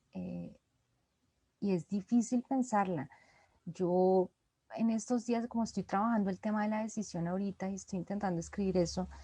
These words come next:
eh, cuando se, cuando Heidegger habla del héroe en el salto, hay una, una cosa muy particular y es que Heidegger habla en ese texto casi que en el lenguaje de las virtudes aristotélicas. Y tú, tú precisamente dijiste,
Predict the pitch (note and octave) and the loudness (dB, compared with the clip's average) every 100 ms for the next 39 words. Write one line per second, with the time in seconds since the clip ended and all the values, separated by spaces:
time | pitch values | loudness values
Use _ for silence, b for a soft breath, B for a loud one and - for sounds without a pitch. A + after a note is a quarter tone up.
0 | b b b - A#2+ D#3 - _ _ _ | b b b -6 -2 -2 -4 _ _ _
1 | - G3+ F#3 F3 F3+ G3 F#3 F3 F3+ E3 | 4 6 6 2 0 2 2 2 0 2
2 | F3+ G#3+ F#3 F3 F#3+ G3+ F3+ F3+ G3 F#3+ | 2 2 2 0 2 2 4 2 0 0
3 | F#3+ E3+ - F#3 F#3+ G3 G3 - G3+ G3+ | 0 0 0 -2 0 0 0 -2 -2 -2
4 | - F#3+ G3+ G3+ - - G#3+ - F#3 E3+ | -4 -4 -4 -4 -6 -6 -10 -4 -2 0
5 | F3 E3+ - G3+ - _ _ _ _ _ | 0 -2 -4 -4 -6 _ _ _ _ _
6 | - G#3 G3+ G#3 G3 A3 G3+ F3 F3 F#3 | -2 2 4 4 2 4 6 6 4 4
7 | F#3+ G3 - _ - G3+ F#3+ F#3+ F#3 G3+ | 2 0 -10 _ -4 -2 -2 -4 -4 -2
8 | F#3 - - G3+ - _ _ _ _ - | -2 -6 -4 -4 -6 _ _ _ _ -2
9 | G#3+ A3 - A3+ A3 G3+ F#3+ F#3+ F#3+ G3 | 0 0 -2 0 2 2 2 2 2 2
10 | G#3+ A3 A3 A3 F#3+ F3 E3+ F#3+ F#3+ - | 2 0 0 -2 -4 -4 -2 -2 -2 -4
11 | F3 D#3+ D#3 - F3+ - F#3 F#3 E3 - | -4 -4 -6 -12 -12 -8 -6 -4 -6 -4
12 | G3 F3+ F#3 G#3 G3+ G#3+ G3 E3+ - | -4 -2 -2 0 0 0 -2 -2 -2